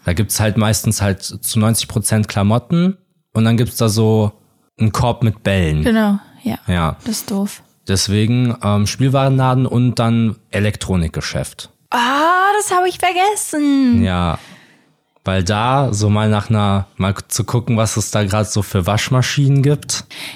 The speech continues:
Speaker 2: Ja, so ein Elektrogeschäft ist schon immer sehr schön. Also
Speaker 1: Ja.
Speaker 2: ich weiß nicht, ob es Leute gibt, bei denen diese Geschäfte keine Freude auslösen, aber bei mir löst es unfassbar viel Freude aus. Weil ich das aber auch damit verbinde, dass ich mir irgendwie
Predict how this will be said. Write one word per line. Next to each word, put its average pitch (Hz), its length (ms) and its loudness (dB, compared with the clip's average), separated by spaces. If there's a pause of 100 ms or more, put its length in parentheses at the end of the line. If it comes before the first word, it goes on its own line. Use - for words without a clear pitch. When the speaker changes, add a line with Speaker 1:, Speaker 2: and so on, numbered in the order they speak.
Speaker 2:
Ja, 214 360 2
so 214 100 2
ein 226 160 4
Elektrogeschäft 208 1120 -2
ist 202 160 -2
schon 208 140 0
immer 202 300 2
sehr 175 180 0
schön. 180 380 0 (300)
Also 214 200 2
Speaker 1:
Ja. 233 120 2 (280)
Speaker 2:
ich - 180 -2
weiß 233 440 0 (380)
nicht, 240 480 0
ob 226 80 0
es 233 120 -2
Leute 240 300 2
gibt, 233 180 0
bei 220 140 0
denen 226 360 2
diese 233 260 0
Geschäfte 220 420 -2
keine 220 300 0
Freude 220 420 0
auslösen, 202 640 0
aber 202 220 2
bei 202 120 2
mir 208 160 4
löst 208 320 0
es 190 120 -6
unfassbar 208 580 -2
viel 202 220 -2
Freude 196 420 -2
aus. 180 160 -2 (280)
Weil 233 120 0
ich 247 80 0
das 254 160 -2
aber 226 240 2
auch 220 160 0
damit 226 260 0
verbinde, 226 460 2
dass 208 220 0
ich 202 100 -6
mir 214 200 2
irgendwie 208 800 0